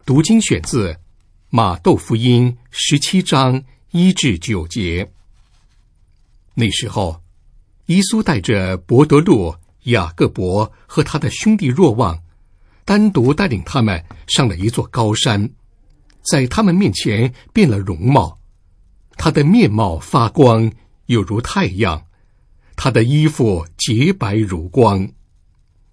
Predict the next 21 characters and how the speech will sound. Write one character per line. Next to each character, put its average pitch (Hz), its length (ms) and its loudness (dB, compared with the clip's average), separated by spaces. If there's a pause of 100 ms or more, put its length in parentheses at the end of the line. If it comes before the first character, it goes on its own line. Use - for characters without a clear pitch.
(180)
忽 - 300 -2
然， 85 260 -4 (720)
梅 117 240 2
瑟 123 320 2
和 143 120 0
厄 202 180 2
里 104 180 -4
亚 101 280 0 (380)
也 156 300 4
显 147 160 0
现 156 160 0
给 117 160 -6
他 110 260 -2
们， 95 280 -2 (440)
正 226 140 0
在 170 140 0
同 110 300 -2
耶 170 160 2
稣 180 220 0
谈 98 320 -6
论。 98 280 0